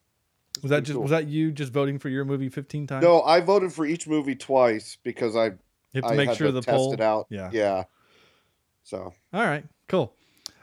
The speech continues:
Speaker 1: Uh, and whichever one wins will be a lot of fun. I don't really care which one wins 'cause, um,
Speaker 2: Yeah, I'm actually impartial for this one, actually.
Speaker 1: uh, and I've the only one that I, I've only seen two of them. So, um, and I've not seen the director's cut of Iron Sky, so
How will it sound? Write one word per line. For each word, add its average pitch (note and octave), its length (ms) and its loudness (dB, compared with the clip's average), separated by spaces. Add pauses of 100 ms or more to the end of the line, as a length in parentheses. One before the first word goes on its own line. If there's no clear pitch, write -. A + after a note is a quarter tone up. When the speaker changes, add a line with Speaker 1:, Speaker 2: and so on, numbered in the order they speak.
Speaker 1:
Uh, D3 280 4
and D#3+ 160 -2
whichever F3+ 320 4
one D#3+ 300 2
wins C#3+ 220 0
will C3+ 80 -4
be C3 80 -2
a B2+ 80 2
lot A#2 160 -2
of G#2 80 -8
fun. G#2+ 200 -6
I A2 60 -6
don't A#2 140 -8
really G#2 120 -8
care G#2+ 240 -8
which F#2+ 180 -12
one G2 180 -10
wins G2 240 -12
'cause, G2 420 -14
um, A#2 120 -6
Speaker 2:
Yeah, C#4 180 2
I'm D#3 160 2
actually G3+ 460 0
impartial E3+ 580 -2
for G2+ 100 -12
this G2 220 -8
one, F2 140 -6
actually. F#2 420 -8
Speaker 1:
uh, D3+ 120 -4
and D3+ 100 0
I've D3 120 2
the E3 80 -6
only F3 260 -2
one E3 260 0
that C#3+ 100 -4
I, C#3+ 120 -4
I've C#3 120 -2
only F3+ 160 -2
seen D3+ 320 -4
two - 280 -2
of F#2+ 160 -6
them. D#2+ 300 -20 (320)
So, G#2+ 560 -6 (760)
um, G2 480 -8
and B2+ 120 -6
I've B2 140 -4
not A2+ 200 -2
seen D3+ 480 -6
the A2+ 80 -12
director's A#2 500 -6
cut G#2+ 200 -10
of G2 120 -12
Iron G#2 280 -8
Sky, G#2+ 440 -8
so A#2+ 240 -6